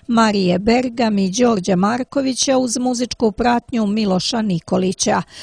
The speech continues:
Narednog dana predstavljena je knjiga Aleksandra Lakovića Istorija srpske poezije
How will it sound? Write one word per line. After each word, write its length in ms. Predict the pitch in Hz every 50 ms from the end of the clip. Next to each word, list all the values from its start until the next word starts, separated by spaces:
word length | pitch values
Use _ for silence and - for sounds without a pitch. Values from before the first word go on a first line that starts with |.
| - - - -
Narednog 540 | 240 233 233 220 226 214 214 220 220 214
dana 360 | 208 226 226 240 262 269 269 -
predstavljena 760 | - 254 240 240 226 - - 277 254 233 247 233 220 214
je 220 | 202 190 190 185 185
knjiga 540 | - - 240 254 269 226 247 233 208 196 202
Aleksandra 760 | - - 214 226 233 - - - - 262 240 208 196 185 180 180
Lakovića 920 | 185 190 220 240 - - 285 269 254 262 247 - - - 262 247 233 208 - -
Istorija 720 | 269 254 240 - - - 302 269 233 190 180 180 185 190
srpske 540 | - - 254 240 - - - - 208 190 175
poezije 720 | - - 226 240 247 254 262 233 214 240 220 208 202 180